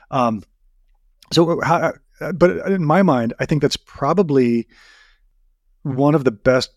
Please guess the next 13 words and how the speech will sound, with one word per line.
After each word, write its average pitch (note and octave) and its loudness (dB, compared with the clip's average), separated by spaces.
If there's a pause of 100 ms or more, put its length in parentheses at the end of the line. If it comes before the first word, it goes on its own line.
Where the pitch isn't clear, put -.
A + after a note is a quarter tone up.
ways B2+ 2
to - -4
understand, B2 -2
can C#3+ -2
they C3+ 4
do B2 -2
the A2+ 0
job, G2+ -2 (220)
right? A#2+ -4 (420)
And, A2+ -2 (200)
like, B2 2 (1400)
uh, - -6
like, D3+ 2